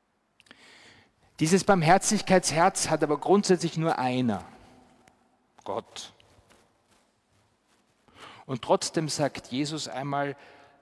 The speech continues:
"Seid barmherzig, wie euer Vater im Himmel barmherzig ist." Aber wie soll das gehen? Es wäre erstens,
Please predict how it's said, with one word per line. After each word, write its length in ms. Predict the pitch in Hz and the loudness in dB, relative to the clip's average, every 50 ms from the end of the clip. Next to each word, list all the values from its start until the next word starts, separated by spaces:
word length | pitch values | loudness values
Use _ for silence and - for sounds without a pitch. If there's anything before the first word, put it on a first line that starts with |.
| _ _ | _ _
"Seid 320 | - - 135 135 151 - - | -6 -2 0 0 0 0 0
barmherzig, 800 | 151 143 135 120 123 127 135 160 - - - - 151 143 - - - | 0 0 0 0 -2 -2 -2 -2 -2 -2 -2 -2 -4 -6 -8 -14 -12
wie 140 | 139 131 - | -10 -10 -8
euer 220 | 117 127 131 123 | -6 -6 -6 -6
Vater 440 | - - - 123 123 127 - - - | -8 -6 -6 -6 -6 -6 -8 -8 -8
im 160 | 87 120 123 | -8 -8 -10
Himmel 340 | 110 101 160 170 156 123 107 | -6 -4 -4 -2 -2 -4 -4
barmherzig 720 | - 95 95 95 92 - 104 98 - - - - 98 - - | -4 -6 -6 -6 -8 -10 -10 -10 -8 -8 -10 -10 -10 -12 -16
ist." 500 | 95 90 85 - - - - - - - _ _ _ _ _ _ _ _ _ _ _ _ _ | -18 -12 -10 -10 -10 -10 -12 -18 -20 -20 _ _ _ _ _ _ _ _ _ _ _ _ _
Aber 240 | - 120 135 139 | -6 -4 -4 -4
wie 60 | 147 156 | -4 -4
soll 200 | - 156 147 143 | -4 -4 -4 -4
das 260 | 135 120 - - - | -4 -4 -6 -6 -6
gehen? 320 | - 117 131 - - 92 90 - - - - - _ _ _ _ _ _ _ _ _ _ _ _ _ _ _ _ _ _ _ _ _ _ _ _ _ _ _ _ _ _ _ _ _ _ _ _ - - - - - - - - - - _ - | -6 -6 -6 -4 -6 -6 -8 -10 -12 -20 -20 -20 _ _ _ _ _ _ _ _ _ _ _ _ _ _ _ _ _ _ _ _ _ _ _ _ _ _ _ _ _ _ _ _ _ _ _ _ -20 -20 -18 -18 -18 -18 -18 -20 -20 -20 _ -12
Es 260 | - - 151 151 - | -4 0 0 2 4
wäre 240 | 160 170 175 170 160 | 4 4 4 4 2
erstens, 920 | - - 139 139 147 147 - - - - 127 165 233 - - - - - | -2 0 2 2 4 4 2 0 0 0 -2 -2 0 0 -2 -2 -4 -4